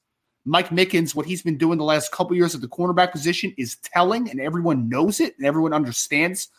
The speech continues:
what he's been doing. And you have two of your cornerbacks on campus that are very talented. And I haven't gotten to know Leonard Moore as much as I've known Carson Hobbs, but Carson Hobbs is a big personality, man. And I know he's gonna be attractive as far as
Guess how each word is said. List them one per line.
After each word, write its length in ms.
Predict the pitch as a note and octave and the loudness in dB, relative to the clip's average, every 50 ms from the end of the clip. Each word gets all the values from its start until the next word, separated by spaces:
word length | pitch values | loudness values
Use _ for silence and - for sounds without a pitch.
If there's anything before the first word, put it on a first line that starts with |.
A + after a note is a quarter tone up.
| _ _ _ | _ _ _
what 140 | - D#3 E3+ | -2 0 0
he's 160 | F3 F#3 E3 | 0 0 0
been 160 | E3+ F3+ F3+ D#3 | 0 0 0 2
doing. 400 | E3+ F#3 G#3 A#3 B3+ B3+ - _ _ _ _ _ _ _ _ - | 4 4 4 2 0 -2 -6 _ _ _ _ _ _ _ _ 0
And 180 | - G3 G#3 G#3 | 0 2 2 4
you 100 | G#3+ G#3 | 4 4
have 160 | G3+ F3+ F3+ | 4 4 2
two 180 | - - G#3 F#3 | 0 2 4 4
of 100 | F3+ E3 | 6 4
your 100 | E3 D3 | 2 -2
cornerbacks 480 | - - F3 E3+ E3 D#3 D#3 D3 - - | 0 -2 0 0 2 2 2 0 0 -2
on 120 | D3 C3 | -4 -4
campus 280 | - D#3 D3+ C#3+ C3+ - | -4 -6 -6 -6 -6 -8
that 100 | C#3+ A#2+ | -8 -8
are 40 | A2+ | -8
very 300 | G#2+ A#2 D3 E3+ F3+ E3+ | -6 -4 -2 0 0 -2
talented. 640 | - - - F3 F3 F#3 G#3 A3 - B3+ B3+ A#3+ - _ _ _ _ _ _ _ _ _ _ _ _ _ _ _ _ _ _ _ _ _ _ _ _ _ - | -2 -4 -2 0 2 2 2 0 0 -2 -2 -2 -4 _ _ _ _ _ _ _ _ _ _ _ _ _ _ _ _ _ _ _ _ _ _ _ _ _ 0
And 100 | E3 E3+ | 2 2
I 60 | D#3+ | 2
haven't 240 | F3 G3 G#3+ G#3 G3+ | 2 0 0 2 2
gotten 220 | G#3 G#3 G3 G3 | 2 2 2 2
to 100 | F3+ F#3+ | 0 0
know 180 | F3 F#3 F#3 F3+ | 2 2 4 2
Leonard 340 | D#3 C#3+ D3+ F3 F3 F3 E3 | 2 2 -2 -2 -2 -2 -2
Moore 220 | E3 F3 F#3 F#3+ | 0 2 2 2
as 140 | E3 C3 C3 | 0 -2 -2
much 180 | D#3+ E3+ E3 - | -4 -4 -4 -4
as 80 | D3+ | -2
I've 140 | E3+ D#3 D#3 | -4 -2 -2
known 180 | D#3+ E3+ D#3+ - | -2 -4 -4 -4
Carson 300 | - F3 E3+ E3 - C3 | -4 -4 -6 -6 -6 -2
Hobbs, 260 | D3+ E3 F#3+ G3+ F#3+ | 0 2 2 2 0
but 120 | - - | -4 -6
Carson 240 | - F#3+ F#3+ D#3+ D#3+ | -4 -4 -2 0 0
Hobbs 200 | F3 F3+ E3+ C#3 | 0 0 0 0
is 60 | B2+ | -4
a 40 | B2 | -8
big 280 | A#2 - E3 D#3+ D#3 - | -4 -2 -2 -2 -2 -4
personality, 580 | E3 D#3 - - C#3+ C3 B2+ A#2+ A#2+ G#2+ G#2+ | -6 -8 -6 -6 -4 -2 0 0 0 0 -2
man. 240 | G#2 G#2+ A2+ A#2 A#2 | -2 -2 -2 -2 -2
And 120 | A#2+ A#2+ B2 | -2 -2 -2
I 60 | C#3 | -2
know 180 | D3+ D#3 E3 D3+ | 0 -2 -2 -2
he's 140 | E3 D#3 D3+ | -2 -4 -4
gonna 140 | E3+ D#3+ | -4 -4
be 100 | C#3 C#3 | -2 -4
attractive 540 | C3 B2+ - - E3 D3+ D#3 - - D#3+ C#3+ | -4 -4 -4 0 0 0 0 0 -2 -4 -4
as 120 | C#3+ B2 - | -6 -6 -4
far 260 | - D3 C#3+ C#3+ C3+ | 0 2 2 2 2
as 200 | C3 B2+ - | 0 -2 -6